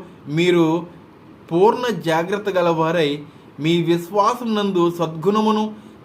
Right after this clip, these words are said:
సద్గుణమునందు జ్ఞానమును, జ్ఞానమునందు ఆశ నిగ్రహమును, ఆశ నిగ్రహమునందు సహనమును, సహనమునందును భక్తిని, భక్తి అందును సహోదర ప్రేమను, సహోదర ప్రేమ యందును దయను అమర్చుకునుడి.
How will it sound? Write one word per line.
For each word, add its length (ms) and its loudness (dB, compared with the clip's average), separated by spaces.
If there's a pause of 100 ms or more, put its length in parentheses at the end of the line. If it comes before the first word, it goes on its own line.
సద్గుణమునందు 840 0
జ్ఞానమును, 880 -2 (420)
జ్ఞానమునందు 1120 2
ఆశ 300 -2
నిగ్రహమును, 840 -2 (380)
ఆశ 300 0
నిగ్రహమునందు 1120 -2 (460)
సహనమును, 720 0 (360)
సహనమునందును 1000 0 (360)
భక్తిని, 640 -2
భక్తి 340 -2
అందును 300 2
సహోదర 540 0
ప్రేమను, 840 -2 (220)
సహోదర 420 2
ప్రేమ 340 0
యందును 480 -2 (320)
దయను 520 2
అమర్చుకునుడి. 1040 0